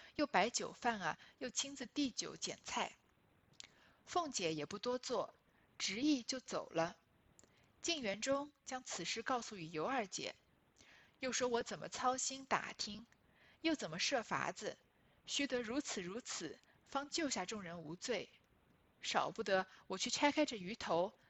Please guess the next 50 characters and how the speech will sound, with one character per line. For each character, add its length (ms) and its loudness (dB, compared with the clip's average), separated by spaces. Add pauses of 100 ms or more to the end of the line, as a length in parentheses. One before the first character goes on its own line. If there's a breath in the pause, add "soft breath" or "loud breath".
大 100 4
家 80 4
才 180 2
好。 400 2 (760 soft breath)
不 100 2
知 160 -2
端 300 2
详， 340 2 (440)
且 220 0
听 320 -8
下 240 4
回 200 -4
分 260 -12
解。 260 -8 (880 loud breath)
好， 120 4
王 180 6
熙 160 0
凤 200 0
来 280 6 (280)
宁 120 -8
国 140 0
府 160 -8
这 80 -2
一 80 -4
趟 240 -2
大 140 4
闹 180 -2
宁 160 -10
国 140 -4
府 180 -4
啊， 100 2 (200 loud breath)
她 100 -6
的 100 0
目 220 -6
的 140 -8
就 120 -4
达 200 0
成 180 -8
了， 180 -6 (360 loud breath)
就 100 -6
是 300 0 (500)
让 380 6
这 120 -6
个 200 -2
贾 320 2 (280)
蓉 360 -6 (120)
和 560 -2
尤 200 -4
氏 320 -2
都 400 -4